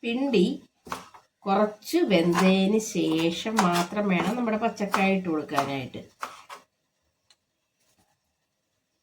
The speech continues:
എന്താന്ന് വെച്ച് കഴിഞ്ഞാൽ പിണ്ടിക്ക് നമുക്ക് ഇച്ചിരി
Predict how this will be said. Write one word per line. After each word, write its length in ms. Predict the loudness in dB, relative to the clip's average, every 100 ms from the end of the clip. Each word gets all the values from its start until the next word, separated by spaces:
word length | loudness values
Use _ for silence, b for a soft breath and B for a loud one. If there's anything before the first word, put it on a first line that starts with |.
| _ _ -10 -4
എന്താന്ന് 320 | 0 2 2
വെച്ച് 180 | 0 2
കഴിഞ്ഞാൽ 260 | 4 2 0 -10 _ -8 -8 -12 -10 -10 -8
പിണ്ടിക്ക് 360 | -4 -2 0 2
നമുക്ക് 220 | 0 0 -2
ഇച്ചിരി 240 | -2